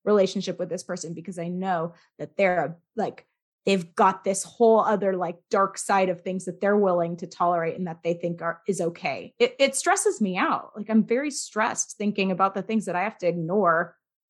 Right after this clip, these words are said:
And, like, again, it doesn't, it's not just elected officials. Like, going back to twenty sixteen, like, Donald Trump did not exist in a vac-, like, it w-,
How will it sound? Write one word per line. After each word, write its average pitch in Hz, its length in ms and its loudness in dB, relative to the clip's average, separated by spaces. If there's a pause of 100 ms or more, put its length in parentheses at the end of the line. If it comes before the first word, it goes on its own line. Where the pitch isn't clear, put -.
(300)
And, 254 180 6
like, 226 240 2
again, 269 300 2
it 196 140 -2
doesn't, 226 340 -2
it's - 200 -6
not - 220 -2
just 202 180 -4
elected 175 360 -6
officials. 180 360 -8
Like, 196 200 -10 (600)
going 214 280 6
back 196 200 2
to 202 120 -2
twenty 202 260 -2
sixteen, 185 720 -2 (560)
like, 185 160 -2 (220)
Donald 202 340 2
Trump 208 320 -2
did 202 140 2
not 185 160 2
exist 180 440 -4
in 214 120 4
a 180 80 2
vac-, 156 360 -4
like, 220 200 2
it 185 60 -2
w-, 202 180 -10